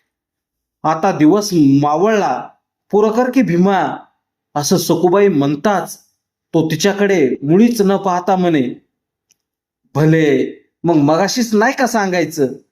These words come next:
भीमा न बोलता न दमता सर्व शेती करीत होता, परंतु तो स्वभावानं मऊ निपजला होता.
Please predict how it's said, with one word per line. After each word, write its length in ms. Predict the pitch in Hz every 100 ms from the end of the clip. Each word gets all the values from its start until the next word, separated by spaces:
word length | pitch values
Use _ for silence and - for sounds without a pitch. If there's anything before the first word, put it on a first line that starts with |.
| _ _ _ _ _ _ -
भीमा 420 | 120 139 151 185
न 160 | 190 180
बोलता 680 | 139 151 151 185 139 127 - - _ _ 151
न 240 | 151 151
दमता 580 | 160 185 185 196 147 131 - _ _ -
सर्व 460 | - 208 226 220 -
शेती 320 | 196 160 180
करीत 360 | - 151 139
होता, 280 | 139 117 110 - _ _ _ _ _ _ _ _ _ _ -
परंतु 600 | 185 226 226 147 156 - - -
तो 100 | 185
स्वभावानं 720 | - - 147 151 196 180 127 135 139 - - 151 147
मऊ 240 | 165 220 220
निपजला 480 | 170 160 143 143
होता. 240 | 127 117